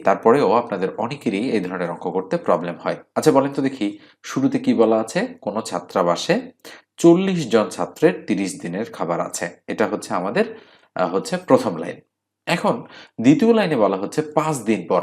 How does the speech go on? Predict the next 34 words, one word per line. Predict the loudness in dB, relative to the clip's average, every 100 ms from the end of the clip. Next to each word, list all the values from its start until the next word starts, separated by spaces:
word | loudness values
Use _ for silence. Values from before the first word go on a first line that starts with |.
| 0
আচ্ছা | -2 2
বলেন | 2 0
তো, | 2 0 0 -12 -20 _ 0
তিরিশ | 2 2 -2 -2
দিনের | -2 0 -4 -8
খাবার | -2 2 2 0 -2
ছিল, | 0 2 2 0 -6 -18 _ 0
পাঁচ | 0 0
দিন | -6 0 4 4 2 0
পর | 4 6 4
মানে | 0 -4
হচ্ছে | -6 -4 -4 -2 2
ওই | 2
চল্লিশ | 2 2 2 0 -2 -2
জন | -2
ছাত্র | -2 -2 0
পাঁচ | 0 0 -2
দিনের | -2 -2 -4
খাবার | -2 -2 -2
খেয়েছে | -2 -4 -4
কিনা? | -4 -6 -8 -12 _ _ -10
নিঃসন্দেহে | -8 -4 -4 -2 -2
খেয়েছে, | -2 2 2 2 -4 -6 -20 _
তাই | -4
আমরা | -2 -4
পাঁচ | -2 -2 -2 -2
কাটবো, | -2 0 2 0 0 -2
আর | -4
খাবার | -4 -2 0 0
আছে | -2 -4
আমাদের | -8 -6 -6
কাছে | -6 -6
পঁচিশ | -6 -6 -6 -8 -8
দিনের। | -10